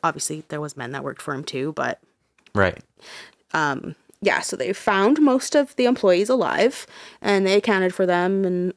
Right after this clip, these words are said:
Speaker 1: and in a lot of cases, these people did leave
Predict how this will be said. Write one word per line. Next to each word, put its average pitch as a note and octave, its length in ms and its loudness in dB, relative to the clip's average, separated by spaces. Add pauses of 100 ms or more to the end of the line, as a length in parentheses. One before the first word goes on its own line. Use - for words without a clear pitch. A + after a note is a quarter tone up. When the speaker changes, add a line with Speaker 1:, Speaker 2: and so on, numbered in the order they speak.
Speaker 1:
and G3+ 180 4
in F#3 60 4 (120)
a G#3+ 60 4
lot G3 200 2
of G3 60 -6
cases, A3+ 460 -4 (240)
these - 440 -4 (280)
people A#3 240 0
did B3 300 0 (140)
leave E3+ 440 -6